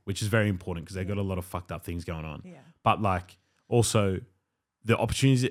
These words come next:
Speaker 1: if they go through the round of sixteen for whatever reason, the opportunity, we saw it with Australia as well.
Speaker 2: Yeah.
Speaker 1: All of a sudden, like, your resource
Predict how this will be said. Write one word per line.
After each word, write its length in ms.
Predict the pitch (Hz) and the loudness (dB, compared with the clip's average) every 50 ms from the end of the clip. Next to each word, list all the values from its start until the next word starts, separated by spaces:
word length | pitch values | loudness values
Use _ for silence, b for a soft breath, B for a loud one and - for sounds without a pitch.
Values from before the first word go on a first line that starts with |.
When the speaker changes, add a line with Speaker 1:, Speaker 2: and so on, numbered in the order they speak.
| - - | -4 -6
Speaker 1:
if 140 | 104 - - | -6 -2 0
they 100 | 120 123 | 0 2
go 140 | 123 143 | 2 2
through 240 | 139 - - 139 131 | 2 2 2 2 2
the 60 | 120 | 4
round 180 | 107 110 107 107 | 2 2 2 0
of 60 | 98 | 0
sixteen 520 | - - 87 - - 98 90 85 80 - - | -2 -4 -4 -4 -4 -4 -4 -4 -6 -8 -10
for 100 | - - | -8 -6
whatever 260 | 104 95 95 92 98 95 | -4 -4 -2 -2 -2 -4
reason, 360 | 90 87 82 80 82 - - _ | -4 -4 -6 -6 -10 -14 -10 _
the 60 | - 110 | -2 -2
opportunity, 420 | 120 131 - 147 143 139 - - | -2 2 2 4 4 4 2 0
we 160 | 107 123 139 143 | 2 2 2 4
saw 160 | - 170 180 | 2 2 0
it 60 | 185 | 2
with 160 | 170 160 127 | 0 0 0
Australia 420 | 113 107 - - 101 98 101 98 95 | -2 -2 -2 -2 -2 0 0 0 -2
as 140 | 92 85 | -2 -4
well. 260 | 95 95 90 78 - - | -4 -6 -6 -6 -8 -10
Speaker 2:
Yeah. 240 | - - - - - - | -12 -12 -14 -6 2 4
Speaker 1:
All 80 | 123 | 4
of 60 | 143 | 4
a 40 | 165 | 4
sudden, 240 | 147 - 143 135 131 | 4 4 4 4 4
like, 160 | 120 113 - | 4 2 2
your 80 | 123 110 | 0 0
resource 640 | 101 101 107 113 117 - - 123 113 107 104 - | 2 2 4 4 2 2 4 4 4 4 2 0